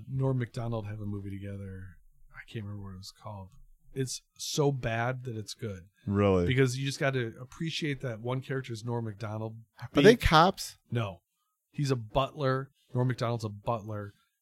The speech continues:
Speaker 1: and he wants to kidnap the dog of his owner so that th-, she'll pay some ransom, and
Speaker 2: Dang.
Speaker 1: then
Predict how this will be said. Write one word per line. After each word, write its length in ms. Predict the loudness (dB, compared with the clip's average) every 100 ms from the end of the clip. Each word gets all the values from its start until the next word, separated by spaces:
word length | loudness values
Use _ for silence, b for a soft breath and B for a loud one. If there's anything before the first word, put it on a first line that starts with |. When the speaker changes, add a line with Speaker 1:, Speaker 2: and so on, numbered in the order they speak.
| _ _
Speaker 1:
and 140 | -4 -2
he 100 | 0
wants 380 | -2 -4 -6 -6
to 420 | -2 -2 -4 -8 _ _ _
kidnap 460 | -6 -2 0 -2 -4 _
the 60 | -8
dog 360 | -4 -2 -4 -8
of 140 | -10
his 520 | -10 -10 -10 -14 -16 _ _ _
owner 500 | 0 0 0 0 -4
so 220 | -6 -8
that 160 | -8 -10 -14 -16
th-, 100 | -12
she'll 200 | -8 -8
pay 160 | -4 -4
some 240 | -2 -4
ransom, 540 | -6 -6 -8 -8 -8 -4
and 100 | 0
Speaker 2:
Dang. 80 | 0
Speaker 1:
then 100 | 0